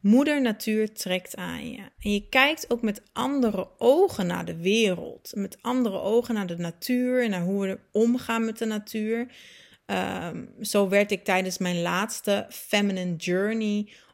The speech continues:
ook vegetarisch. En dat begon allemaal weer met dit beginnende zaadje.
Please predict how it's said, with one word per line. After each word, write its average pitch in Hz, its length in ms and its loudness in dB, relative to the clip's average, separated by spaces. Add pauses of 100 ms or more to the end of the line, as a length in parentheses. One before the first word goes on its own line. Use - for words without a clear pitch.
ook 180 240 -2
vegetarisch. 180 1160 -2
En 190 120 -4
dat 175 120 -2
begon 233 520 0
allemaal 190 560 0
weer 180 340 2
met 175 320 -4 (260)
dit 214 440 4 (800)
beginnende 190 840 4
zaadje. 165 840 0